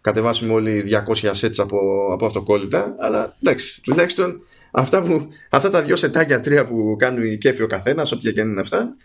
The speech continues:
να μην αναρωτιέται αν τα έχει ανάλογα με το ποια οθόνη είναι μπροστά του.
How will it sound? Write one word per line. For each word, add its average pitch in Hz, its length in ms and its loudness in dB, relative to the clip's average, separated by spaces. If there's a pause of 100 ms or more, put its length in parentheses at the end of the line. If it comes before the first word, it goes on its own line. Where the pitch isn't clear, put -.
(440)
να 208 140 2
μην 233 160 2
αναρωτιέται 120 680 2
αν 110 280 -2 (200)
τα 110 100 4
έχει 110 240 2
ανάλογα 110 340 2
με 104 100 -2
το 104 180 2
ποια 104 180 2
οθόνη 110 200 0
είναι 104 100 -2
μπροστά 98 260 0
του. - 180 -6